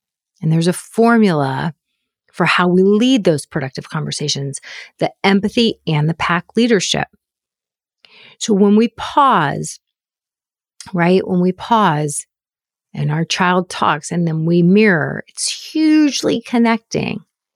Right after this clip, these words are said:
when we mirror back. They feel seen, they feel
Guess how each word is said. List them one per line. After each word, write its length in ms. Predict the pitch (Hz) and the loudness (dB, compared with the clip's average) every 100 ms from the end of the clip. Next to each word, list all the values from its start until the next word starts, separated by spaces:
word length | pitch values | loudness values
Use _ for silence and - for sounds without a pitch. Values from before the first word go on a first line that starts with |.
| _ - | _ -4
when 160 | 160 | 0
we 120 | 160 | 0
mirror 460 | 160 160 165 160 151 | 2 4 4 2 0
back. 400 | 139 123 120 - _ _ _ _ _ _ | -2 -6 -6 -12 _ _ _ _ _ _
They 140 | 165 175 | -6 -6
feel 500 | - 214 208 214 - _ _ _ _ _ _ | 2 4 4 2 -2 _ _ _ _ _ _
seen, 600 | - - 269 262 196 165 | -6 -4 2 4 2 2
they 160 | 165 175 | -2 -4
feel 500 | - 208 208 202 | -2 0 2 -2